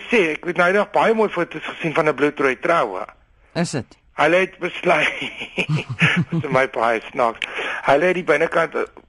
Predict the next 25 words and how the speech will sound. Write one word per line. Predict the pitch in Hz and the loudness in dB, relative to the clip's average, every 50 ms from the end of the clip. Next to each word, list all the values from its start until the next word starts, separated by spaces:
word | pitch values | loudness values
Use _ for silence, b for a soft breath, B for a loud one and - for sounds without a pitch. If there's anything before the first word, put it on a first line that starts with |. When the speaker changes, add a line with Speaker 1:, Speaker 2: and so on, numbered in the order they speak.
| _ _ _ _ _ - - | _ _ _ _ _ -4 -2
Speaker 1:
van | 139 143 | 0 0
die | 147 139 - | 0 0 2
saal | - 156 147 151 147 | 2 4 4 2 2
geplak, | - 147 - - 170 151 147 - - - - - 156 139 - | -2 -4 -2 2 2 2 2 0 -4 -12 -20 -20 -16 -4 0
so, | - 156 147 143 139 - - _ 135 | 2 2 2 2 -2 -6 -12 _ -2
wat | - 170 175 - 196 | 0 0 0 0 -2
is | - | 0
hy | - 226 214 | 2 2 2
ding | 165 202 196 190 | 2 0 0 0
met | 190 | -2
die | 180 - | 0 2
klein | - 190 185 180 180 | 2 2 2 2 2
raketjies? | 170 170 - - 202 196 185 - - - | 0 0 2 2 0 0 0 -2 -2 0
Hulle | 175 170 180 | 0 0 0
het | 170 - | 0 0
nie | 226 | 0
gedans, | - - 202 - 165 143 151 151 - - | 0 0 2 2 2 2 2 0 -2 -2
hulle | 170 156 151 - | 0 0 0 0
het | - | 0
is | 190 - - 151 | -2 -2 -2 -2
in, | 170 170 | -4 -2
in | - - 170 | 0 0 0
die, | 175 175 170 165 160 | 0 2 0 0 0
die | 160 160 - | -2 -2 0
saal, | - 196 190 185 | 2 2 2 2